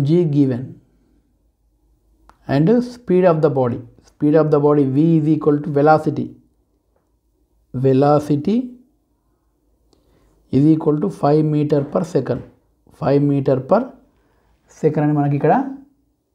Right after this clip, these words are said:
చెప్పొచ్చు. నెక్స్ట్ ఇంకేమి ఇచ్చాడంటే W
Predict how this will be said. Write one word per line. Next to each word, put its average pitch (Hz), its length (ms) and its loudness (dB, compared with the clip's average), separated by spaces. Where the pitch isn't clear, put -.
చెప్పొచ్చు. 139 460 -4
నెక్స్ట్ - 320 -2
ఇంకేమి 180 320 2
ఇచ్చాడంటే 180 360 2
W 160 340 4